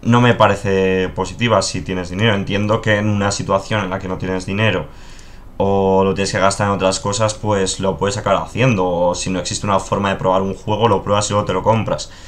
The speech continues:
Eh, si me seguís en Twitter, sabéis que estoy muy viciado estos días al Dragon Quest once. Ese juego, un amigo mío se lo pirateó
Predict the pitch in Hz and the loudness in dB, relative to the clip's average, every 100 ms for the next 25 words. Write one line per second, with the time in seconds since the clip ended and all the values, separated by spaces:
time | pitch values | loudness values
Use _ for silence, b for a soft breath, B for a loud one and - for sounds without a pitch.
0 | B B B - 107 98 95 104 98 95 | B B B 0 0 2 0 -2 -2 -2
1 | 101 113 107 113 110 127 113 104 117 - | -2 -2 -2 0 2 2 2 0 0 -2
2 | 101 101 101 101 101 101 - 95 104 101 | -2 -2 -2 -2 -2 -2 -4 -4 -2 0
3 | 98 92 90 85 92 85 87 78 - - | 0 0 -2 -4 -6 -6 -6 -8 -10 -16
4 | B B B B B B - - 113 135 | B B B B B B -8 -2 2 2
5 | - 120 123 180 190 - - - - - | 4 4 4 2 -2 -12 -20 -18 -20 0
6 | 117 127 123 113 95 95 95 92 95 92 | 4 6 6 4 2 2 0 -2 -2 -2
7 | 95 92 90 92 135 143 | 0 0 0 0 0 0